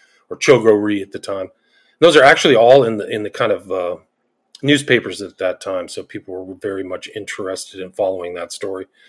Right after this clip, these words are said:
But that was all financed by his family money. He never really had to work. And really, at a certain point of his life, when he came out of, uh, Cambridge, he said he was interested in three things, and that was mountain climbing, poetry, and occultism.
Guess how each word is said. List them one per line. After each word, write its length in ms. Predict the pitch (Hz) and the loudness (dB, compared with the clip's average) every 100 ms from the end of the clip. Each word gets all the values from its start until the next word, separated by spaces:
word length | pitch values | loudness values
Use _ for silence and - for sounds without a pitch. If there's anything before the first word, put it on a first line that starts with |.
| _ | _
But 60 | _ | _
that 80 | 117 | 2
was 120 | 139 | 4
all 80 | 123 | 4
financed 500 | - 113 113 104 - | 4 2 0 -4 -4
by 120 | 98 | -4
his 120 | 90 | -4
family 340 | - 101 95 92 | -8 -8 -8 -10
money. 240 | 95 98 | -10 -10
He 60 | 107 | -4
never 240 | 131 113 | -4 -4
really 220 | 107 101 | -6 -6
had 140 | 92 95 | -6 -6
to 60 | |
work. 380 | 95 101 101 _ _ _ _ _ _ _ _ | -8 -8 -8 _ _ _ _ _ _ _ _
And 400 | 113 117 110 101 | 0 0 -2 0
really, 280 | 147 190 139 | 2 4 4
at 100 | 123 | 2
a 80 | 120 | 0
certain 420 | - 147 143 135 | 2 0 2 -2
point 240 | 143 135 | 0 -2
of 60 | 120 | -2
his 140 | 104 | 2
life, 180 | 123 123 | 4 4
when 100 | 117 | 0
he 100 | 104 | -6
came 340 | - 120 113 110 | -8 -8 -8 -6
out 200 | 107 104 | -4 -4
of, 160 | - _ - | -6 _ -6
uh, 280 | 104 98 98 | -6 -6 -8
Cambridge, 480 | - 185 127 101 101 | 0 0 2 -4 -6
he 120 | 110 | -12
said 220 | 104 117 107 | -8 -6 -6
he 60 | |
was 120 | 101 | -8
interested 600 | 113 110 117 104 - 95 | -10 -8 -2 -2 -4 -12
in 100 | 98 | -16
three 220 | - 101 95 | -14 -16 -8
things, 460 | 151 117 92 - _ _ _ _ - | -6 -6 -8 -20 _ _ _ _ -14
and 140 | 98 | -10
that 240 | 101 98 98 | -8 -8 -8
was 320 | 98 95 - | -8 -8 -4
mountain 240 | 110 117 | -4 -4
climbing, 420 | - 107 104 107 - | -6 -6 -4 -6 -8
poetry, 540 | 117 107 - 104 101 | -6 -6 -8 -10 -10
and 120 | 113 | -10
occultism. 580 | 104 185 185 98 85 | 0 0 0 -8 -12